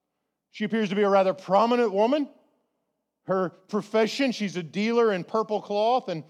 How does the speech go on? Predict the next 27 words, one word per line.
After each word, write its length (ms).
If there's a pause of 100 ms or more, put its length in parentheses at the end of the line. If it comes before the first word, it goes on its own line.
(240)
if 140
you've 200 (1700)
ever 240
watched 540
the 100
movies 580
about 480
the 80
Roman 340
Empire, 500
who 180
are 60
the 100
ones 280
who 100
wear 180
purple? 480 (1200)
The 200
rich 320
people 340
wear 180
purple 380 (420)
<laughs> 520
because 320
it 80
was 160
crazy 640